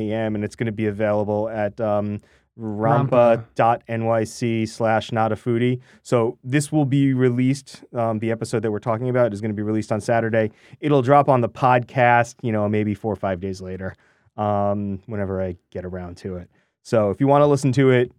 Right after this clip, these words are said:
Speaker 1: um, on Saturday, you get to listen to it, you know, right away. It's fresh. And if you wait a little few days, it's still good. It's like cold
Speaker 2: It's
Speaker 1: pizza
Speaker 2: evergreen.
Speaker 1: the next morning. You know, it's pretty good. It's just not as great.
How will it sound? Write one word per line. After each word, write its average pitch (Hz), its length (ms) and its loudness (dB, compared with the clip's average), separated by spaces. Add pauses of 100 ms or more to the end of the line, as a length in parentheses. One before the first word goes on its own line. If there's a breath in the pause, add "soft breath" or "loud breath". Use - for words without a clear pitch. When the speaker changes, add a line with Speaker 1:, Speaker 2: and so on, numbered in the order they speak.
Speaker 1:
um, 110 240 -2
on 110 140 0
Saturday, 170 560 4
you 120 80 0
get 117 100 -2
to 127 80 -2
listen 110 160 -2
to 110 140 0
it, 107 120 -2
you 107 120 -4
know, 104 80 0
right 107 220 2
away. 110 340 2
It's - 160 -6
fresh. 139 560 0 (320 soft breath)
And 247 320 -2
if 226 100 -4
you 233 80 -2
wait 175 200 2
a 175 60 2
little 170 140 2
few 151 220 -4
days, 151 320 0
it's 147 160 -10
still 214 240 -2
good. 117 280 0
It's 123 140 -4
like 127 160 -2
cold 120 260 -2
Speaker 2:
It's - 80 -6
Speaker 1:
pizza 120 280 0
Speaker 2:
evergreen. 110 340 0
Speaker 1:
the 120 80 -6
next 110 280 -4
morning. 101 640 -4
You 107 140 -6
know, 101 320 -4
it's 113 220 -10
pretty 120 320 -4
good. 101 380 -4
It's 90 120 -14
just - 140 -18
not 92 220 -8
as 95 100 -16
great. - 500 -16